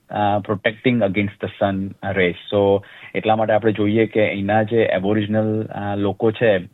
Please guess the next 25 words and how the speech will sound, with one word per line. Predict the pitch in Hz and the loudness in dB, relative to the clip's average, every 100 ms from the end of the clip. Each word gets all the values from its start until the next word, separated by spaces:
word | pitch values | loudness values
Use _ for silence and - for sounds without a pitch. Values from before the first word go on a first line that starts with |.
| _ | _
એમને | 98 95 101 110 110 104 | -4 0 4 4 4 2
સ્કિન | - 113 110 | -2 0 0
કેન્સરનું | 110 104 104 107 107 104 - 107 107 107 | 2 0 2 2 2 -2 -8 -4 -2 -4
થોડુંક | - 107 110 107 | -2 0 0 0
ચાન્સીસ | 107 98 98 113 | -2 -2 -2 -4
ઓછા | - 107 151 131 | -2 -2 -2 -4
છે, | 95 90 - - - - - | -6 -8 -12 -20 -20 -6 2
પરંતુ | 110 120 117 123 - | 2 2 2 0 2
આપણે | 98 95 113 | -2 2 2
એ | 117 110 | 4 2
ભ્રમમાં | 101 98 92 113 135 | 0 -2 0 0 0
ના | 110 | 0
રહીએ, | 95 95 95 | -2 -4 -2
કેમ | 98 98 | -2 -2
કે | 98 113 113 104 | 2 4 4 2
લાંબા | 107 98 98 123 | -2 -6 -2 -2
સમય | 127 120 | 0 -2
સુધી | 117 117 117 110 | -2 -2 -2 0
જો, | 117 113 107 - | 0 0 0 -6
અ, | 101 | -8
તમને | 101 101 104 107 107 | -4 -2 0 -2 -2
સનનો | 104 107 | 0 0
એક્સપોઝર | 95 - 110 104 101 | 0 -2 -4 -2 -2
થતો | 107 104 120 | -2 0 2
હોય, | 104 98 | 2 0